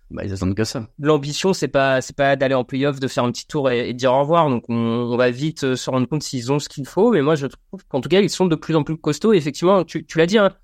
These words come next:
Speaker 2: l'adversité est peut-être un peu facile, mais c'est pas non plus toutes les semaines qu'en N F L, quand tu rencontres une équipe plus faible, tu y mets quarante-neuf points, quarante-cinq, euh, trente-trois comme ils ont fait. Enfin,
Speaker 1: Mm, mm.
Speaker 2: ils écrasent les adversaires faibles et tout le monde écrase pas les adversaires faibles en N F L. Donc, euh,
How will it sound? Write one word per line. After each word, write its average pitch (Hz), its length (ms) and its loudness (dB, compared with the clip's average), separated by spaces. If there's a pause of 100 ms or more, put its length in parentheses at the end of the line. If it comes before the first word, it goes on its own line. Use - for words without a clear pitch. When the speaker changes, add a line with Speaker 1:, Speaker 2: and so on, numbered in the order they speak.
(300)
Speaker 2:
l'adversité 160 520 0
est - 40 4
peut-être 165 200 0
un 156 60 4
peu 143 140 -2
facile, 156 380 0 (420)
mais 139 160 0
c'est 160 120 -2
pas 190 140 4
non 202 140 4
plus 190 180 -4
toutes 185 200 -6
les 170 100 4
semaines 202 260 2
qu'en 156 340 2
N 151 160 2
F - 80 -6
L, 196 60 0
quand 180 120 2
tu - 100 -8
rencontres 151 260 -4
une 156 80 -2
équipe 147 240 -6
plus - 140 -6
faible, 196 220 -2
tu - 120 -6
y 147 40 0
mets 139 140 0
quarante-neuf 156 460 -2
points, 170 300 2
quarante-cinq, 156 800 2
euh, 135 200 0
trente-trois 156 480 0
comme 143 160 2
ils 139 160 -2
ont 139 60 -2
fait. - 200 -16
Enfin, 127 200 4 (440)
Speaker 1:
Mm, 113 80 -2
mm. 113 100 -2
Speaker 2:
ils 117 220 -2
écrasent 214 340 2
les 170 240 2
adversaires 175 420 2
faibles 170 300 0
et 123 80 -6
tout - 160 -8
le 170 80 2
monde 190 120 4
écrase 151 260 0
pas 175 100 0
les 160 140 0
adversaires 147 420 0
faibles 156 220 2
en 135 180 2
N 131 160 0
F - 120 -6
L. 202 160 4
Donc, 135 200 -2
euh, 113 400 0